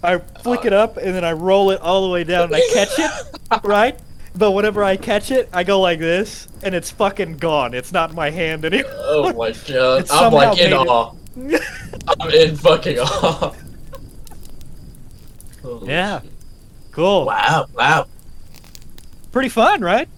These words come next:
Speaker 2: Yeah, that was fun. That was a lot of fun.
Speaker 1: Do you know, do you know any games?
Speaker 2: No.
Speaker 1: That's sad.
Speaker 2: <laughs> Isn't it?
Speaker 1: Yeah, I just feel like your life has been full of turmoil.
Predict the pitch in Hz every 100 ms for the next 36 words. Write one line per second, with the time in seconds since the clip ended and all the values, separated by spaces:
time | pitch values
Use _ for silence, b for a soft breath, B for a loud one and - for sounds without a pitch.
0 | - - 165 240 160 - - 160 226 160
1 | 160 147 208 160 117 - - - - 135
2 | 190 202 180 185 214 233 226 220 247 311
3 | 359 - - - - - - - - -
4 | - - - - - - - - - -
5 | 117 120 110 101 B B - - - -
6 | - - - - - - - 156 - 156
7 | 151 110 - - - - - 494 523 453
8 | 220 - 202 190 185 170 160 170 175 -
9 | - - - - - - - - - -
10 | - - 151 175 170 151 165 196 - 254
11 | 226 160 - - - - - - 147 180
12 | 175 180 - 151 151 143 160 135 - 165
13 | 156 127 104 95